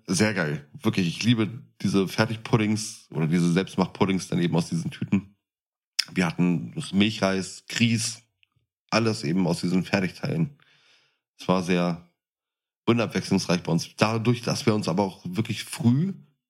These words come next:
also mein Vater ist, ist, ich, ich, ich fang jetzt mal von der Sch-, ich fang jetzt mal von ganz vorne an. Also bei meiner Mutter war das damals so, die hat, äh, arbeitet heute auch immer noch beim Kinderarzt, hat Doppelschichten, kommt abends erst gegen sechs, sieben,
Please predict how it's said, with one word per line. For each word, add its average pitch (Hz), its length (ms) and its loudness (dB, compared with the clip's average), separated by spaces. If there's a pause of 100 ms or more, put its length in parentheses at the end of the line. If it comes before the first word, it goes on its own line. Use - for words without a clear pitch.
(380)
also 90 120 0
mein 95 140 2
Vater 147 460 0
ist, - 300 -2
ist, - 500 0 (260)
ich, - 120 0
ich, 85 380 2 (200)
ich - 100 2
fang 85 140 0
jetzt 71 140 -2
mal 73 180 2
von 82 180 0
der 76 100 0
Sch-, - 200 0 (220)
ich 87 100 2
fang - 140 2
jetzt 82 180 -2
mal 78 140 -2
von - 180 2
ganz 80 160 0
vorne - 240 -2
an. 95 280 -4 (2000)
Also 92 160 2
bei 90 120 4
meiner 90 180 2
Mutter 110 220 2
war 110 80 0
das 101 100 -6
damals 95 260 0
so, 101 220 2 (460)
die 101 220 4
hat, 90 220 -2 (320)
äh, 73 600 0
arbeitet 80 360 0
heute 85 160 2
auch 92 140 0
immer 95 160 4
noch 92 120 -2
beim 82 180 0
Kinderarzt, 107 600 0
hat - 80 -6 (280)
Doppelschichten, 85 760 2
kommt - 180 0
abends 71 220 0
erst 76 240 0
gegen 76 260 2
sechs, 80 260 -2
sieben, 80 420 0